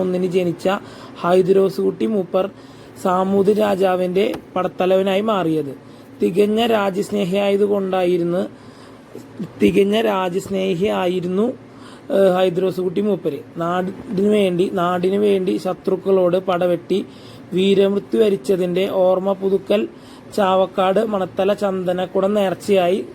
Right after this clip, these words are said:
നടത്തുന്നു. ടിപ്പുവിൻ്റെ പടയോട്ടക്കാലത്ത് സാമൂതിരി രാജാവിൻ്റെ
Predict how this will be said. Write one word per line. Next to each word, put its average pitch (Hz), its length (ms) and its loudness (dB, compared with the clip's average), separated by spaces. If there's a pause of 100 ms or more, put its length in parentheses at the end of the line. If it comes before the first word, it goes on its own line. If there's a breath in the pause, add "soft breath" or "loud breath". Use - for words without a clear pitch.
നടത്തുന്നു. 160 460 -4 (840 loud breath)
ടിപ്പുവിൻ്റെ 220 540 4 (100)
പടയോട്ടക്കാലത്ത് 196 1300 0 (160)
സാമൂതിരി 190 680 0
രാജാവിൻ്റെ 175 680 0